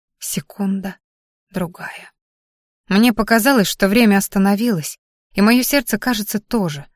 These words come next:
когда яркий свет, настолько ослепительный, что глазам стало больно, осветил комнату.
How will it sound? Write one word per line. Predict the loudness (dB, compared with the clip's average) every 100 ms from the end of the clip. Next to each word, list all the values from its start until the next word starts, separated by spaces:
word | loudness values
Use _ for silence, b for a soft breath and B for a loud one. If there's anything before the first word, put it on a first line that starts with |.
| _
когда | -4 0 0
яркий | 2 0 0 -6
свет, | -4 -2 -2 -4 -16 _ _ _
настолько | 0 2 2 2 0
ослепительный, | 0 0 0 0 -2 -2 -2 -4
что | -2 0
глазам | 2 4 4 4
стало | 2 0 0
больно, | 0 0 0 0 -4 -10 _ _ -6
осветил | -2 0 0 0 -2
комнату. | -2 -6 -6 -10 -14 -20